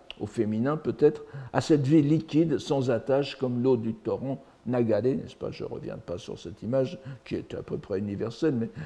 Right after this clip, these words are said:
euh, ja-, en japonais, vous savez que c'est, c'est, c'est, c'est particulièrement universel, puisque c'est dans les,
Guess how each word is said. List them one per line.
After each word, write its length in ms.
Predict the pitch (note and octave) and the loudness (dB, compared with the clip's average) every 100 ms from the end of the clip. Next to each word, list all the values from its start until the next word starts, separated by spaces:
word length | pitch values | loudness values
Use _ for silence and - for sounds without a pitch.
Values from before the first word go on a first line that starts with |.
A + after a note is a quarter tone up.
| A#2 - | -10 0
euh, 100 | A2+ | 0
ja-, 180 | A2+ - | 2 -2
en 140 | A2+ | -4
japonais, 420 | A#2 A2 - A2+ A#2+ | -4 -4 -4 -2 -2
vous 140 | - | -4
savez 300 | - A2 A2 | -8 -8 -8
que 40 | |
c'est, 200 | - G#2+ G2+ - - C3 A#2 - G#2+ A2 | -8 -8 -8 -10 -12 -12 -12 -8 -4 -4
c'est, 320 | - B2 G#2+ | -6 -8 -10
c'est, 240 | - - A#2 | -10 -10 -8
c'est 180 | - D3 | -10 0
particulièrement 960 | D3 - - D3 C#3+ C3 C3 B2 C3+ | 0 0 -2 0 0 2 2 2 2
universel, 720 | A2+ A2+ A2 B2 - - D3+ | 2 2 0 -4 -4 0 0
puisque 340 | D3 A2+ - A#2 A2 - - - | 0 -8 -6 -6 -6 -12 -18 -16
c'est 240 | - A#2 | -2 -2
dans 140 | G#2 G#2+ | 0 -2
les, 160 | G#2 | -4